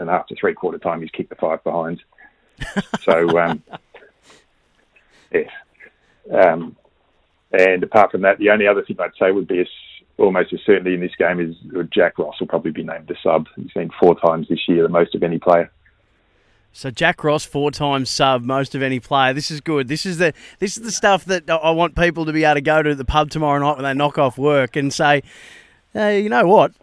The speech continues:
Speaker 2: Uh, this is brilliant. Uh, I'm liking this." So Saturday afternoon, M C G, Collingwood, uh, seventeenth on the ladder. They're one and five on the year, and, uh, all the talk about will they or won't they re-sign Nathan Buckley. And then the Suns,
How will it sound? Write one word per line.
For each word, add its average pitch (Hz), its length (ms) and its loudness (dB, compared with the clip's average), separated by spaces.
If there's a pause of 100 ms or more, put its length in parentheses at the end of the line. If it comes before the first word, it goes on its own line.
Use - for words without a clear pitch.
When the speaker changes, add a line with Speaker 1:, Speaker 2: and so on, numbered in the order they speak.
(100)
Speaker 2:
Uh, 160 340 2
this 180 220 -2
is 170 80 -6
brilliant. 151 420 -2
Uh, 135 200 0
I'm 139 120 -2
liking 156 380 2
this." 151 180 0
So 165 320 4 (380)
Saturday 190 340 2
afternoon, 175 480 0
M 160 140 -2
C 160 220 -2
G, 143 260 0
Collingwood, 160 760 0
uh, 143 340 4 (120)
seventeenth 156 500 -2
on 151 120 0
the 139 60 0
ladder. 135 340 4 (320)
They're 131 120 2
one 151 220 2
and 160 120 -2
five 147 380 2
on 139 120 -2
the 135 100 -2
year, 135 380 -2
and, 123 180 -6 (340)
uh, 120 220 -2
all 143 160 2
the 143 100 0
talk 135 360 -2
about 127 260 -2
will 143 160 2
they 135 140 2
or 127 80 2
won't 127 260 -4
they 127 160 0
re-sign 131 440 -2
Nathan 127 300 -2
Buckley. 131 380 -2
And 131 80 -2
then 135 140 -2
the 135 60 -6
Suns, 175 580 0